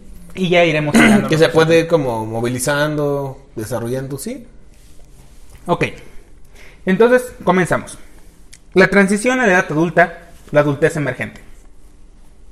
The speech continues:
Speaker 1: Durante mucho tiempo, la adolescencia se ha considerado como una etapa temporalmente imprecisa y de transición entre la niñez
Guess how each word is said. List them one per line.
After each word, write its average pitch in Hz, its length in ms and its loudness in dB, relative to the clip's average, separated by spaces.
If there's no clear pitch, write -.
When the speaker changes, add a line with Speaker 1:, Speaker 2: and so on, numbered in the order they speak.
Speaker 1:
Durante 190 280 2
mucho 294 260 0
tiempo, 151 420 -2
la 175 140 4
adolescencia 185 760 2
se 214 140 2
ha 226 60 0
considerado 175 640 2
como 156 180 0
una 175 120 0
etapa 185 420 0
temporalmente 151 680 0
imprecisa 151 600 -4
y 214 140 4
de 208 100 6
transición 202 600 0
entre 208 200 -4
la 165 120 0
niñez 151 440 -4